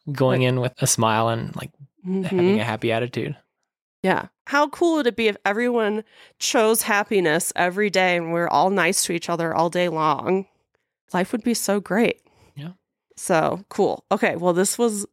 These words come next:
Speaker 2: longer than I thought it was gonna be, but fun to talk about. Yeah. I don't wanna be on my deathbed with any regrets. I really don't.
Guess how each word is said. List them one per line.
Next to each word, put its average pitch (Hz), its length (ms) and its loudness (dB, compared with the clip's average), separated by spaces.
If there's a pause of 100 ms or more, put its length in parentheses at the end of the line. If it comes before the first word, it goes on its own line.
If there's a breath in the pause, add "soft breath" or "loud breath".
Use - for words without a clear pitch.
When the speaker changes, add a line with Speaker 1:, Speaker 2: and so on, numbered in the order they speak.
(160)
Speaker 2:
longer 175 480 2
than 170 160 2
I 160 80 -2
thought - 280 -4
it 175 60 -2
was 226 160 0
gonna 262 220 -2
be, 254 240 0
but 196 180 -4
fun 170 240 0
to 175 80 -6
talk 165 300 -2
about. 214 360 2 (220)
Yeah. 214 240 0 (300)
I 214 100 2
don't 320 160 4
wanna 285 180 4
be 220 160 2
on 202 120 4
my 175 160 4
deathbed 160 500 -2
with 175 140 -14
any - 200 -6
regrets. - 720 -6 (420)
I 175 100 -6
really 170 340 -2
don't. 143 320 -4